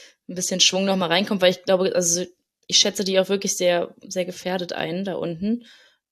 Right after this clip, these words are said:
Ähm, spielen jetzt gegen Potsdam, das wird bestimmt auch nicht einfach, auch weil der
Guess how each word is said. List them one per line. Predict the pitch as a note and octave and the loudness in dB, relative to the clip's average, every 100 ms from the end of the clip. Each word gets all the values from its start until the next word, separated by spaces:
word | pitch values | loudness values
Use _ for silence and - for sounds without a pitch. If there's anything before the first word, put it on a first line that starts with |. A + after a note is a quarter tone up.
| - | 0
Ähm, | F3 E3+ E3+ E3+ _ _ _ _ _ _ _ - | 0 0 -4 -8 _ _ _ _ _ _ _ -2
spielen | - F#3 | 0 4
jetzt | F3 - | 2 2
gegen | F3 E3+ | 0 0
Potsdam, | - F3+ - G3 | -2 -2 -2 -4
das | F3+ F#3 | -4 -6
wird | F3 - - | -6 -10 -2
bestimmt | - F3+ - | 0 0 -4
auch | F3+ | -4
nicht | G3+ F#3+ | -4 -6
einfach, | F3+ G3 G#3+ G3+ | -6 -6 -6 -4
auch | F3+ E3+ | -6 -4
weil | E3 | -6
der | E3 F3 | -6 -8